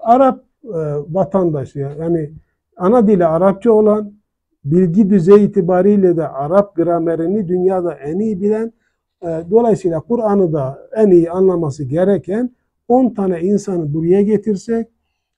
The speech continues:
ve açsak herhangi bir sayfayı onlara okusak ve desek ki şunu anlamını söyleyin desek,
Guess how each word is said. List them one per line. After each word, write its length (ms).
ve 100
açsak 600
herhangi 440
bir 120
sayfayı 680
onlara 420
okusak 720
ve 240
desek 400
ki 120
şunu 640
anlamını 460
söyleyin 720
desek, 520